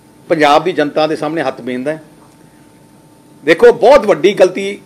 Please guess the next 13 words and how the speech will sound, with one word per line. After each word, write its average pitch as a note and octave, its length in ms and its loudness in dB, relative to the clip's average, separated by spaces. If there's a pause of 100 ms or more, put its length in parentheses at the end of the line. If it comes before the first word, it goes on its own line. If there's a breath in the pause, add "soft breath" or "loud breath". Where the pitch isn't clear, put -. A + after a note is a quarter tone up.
(100)
ਹੋ D#3 100 0
ਗਈ E3+ 220 -4
ਸਾਰਿਆਂ E3+ 300 0
ਤੋਂ B3+ 200 -12 (1080 soft breath)
ਕਿ D3 160 -6 (240)
as G3+ 60 2
a F#3+ 60 -2
ਇਨਸਾਨ G3 640 4
ਨੂੰ E3+ 300 -4 (640)
ਆਪਾਂ E3+ 180 0
ਮੁੱਖ E3+ 300 -2
ਮੰਤਰੀ F#3 360 -4
ਬਣਾਤਾ, C#3+ 560 -6